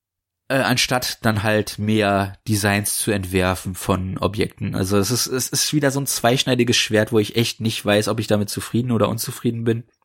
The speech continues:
Dann, äh, wenn die Kampagne zu Ende ist, hast du auch sehr wenig zu tun in diesem Spiel. Äh, wie gesagt, dadurch, dass es keine optionalen Routen und so weiter gibt, keinen Endgame-Dungeon oder irgendwas, äh, hast du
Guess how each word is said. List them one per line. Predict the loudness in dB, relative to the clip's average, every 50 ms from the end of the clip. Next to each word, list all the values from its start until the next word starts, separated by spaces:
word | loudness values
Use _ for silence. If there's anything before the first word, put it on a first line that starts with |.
| _ _ _ _ _ -20 -20 -20 -20 -20 -20 -20 -20 -20 -14 -6 -2
Dann, | 0 0 0 0 -2 -4
äh, | -2 0 2 2 4 4 4 4 2 2 2
wenn | 0 0
die | -2 -2
Kampagne | -2 -2 -2 0 0 0 0 0
zu | 0 -2 0
Ende | 0 0 2 0
ist, | 0 0 0 -2
hast | -2 -2 0
du | 0
auch | 0 0 0 0
sehr | 0 0 0 2
wenig | 2 0 0 0 -2
zu | -2 -4
tun | -4 -2 -2 0 0 0
in | 0 -2
diesem | -4 -4 -4
Spiel. | -4 -6 -4 -2 0 0 0 0 -2 -4 -8 _ _ _ _ _ _ _ _ -16 -16 _ _ -2
Äh, | 0 0 2 2
wie | 2
gesagt, | 2 2 2 2 2
dadurch, | 2 2 2 2
dass | 2 0 0
es | -2 -4
keine | 0 0 2 2 2
optionalen | 0 0 0 0 2 2 2 4
Routen | 4 2 2 2 0
und | -2 0
so | 2 2 2
weiter | 2 2 2
gibt, | 0 0 -2 -2 _ _ -18 -16 -14 -14 -14 -14 -16 -16 -18 -20 -20 -14 -8
keinen | -4 0 0 2 2 2
Endgame-Dungeon | 2 0 0 0 2 0 0 2 2 0 0 0 0 0
oder | 0 2 2 2
irgendwas, | 0 0 -2 0 0 0 0 0 -4 -8 -12 _ _ _ _ _ _ _ -12 -6
äh, | -2 0
hast | 2 2 2 2 0 0 0 0
du | 2 2 2 2 0 -2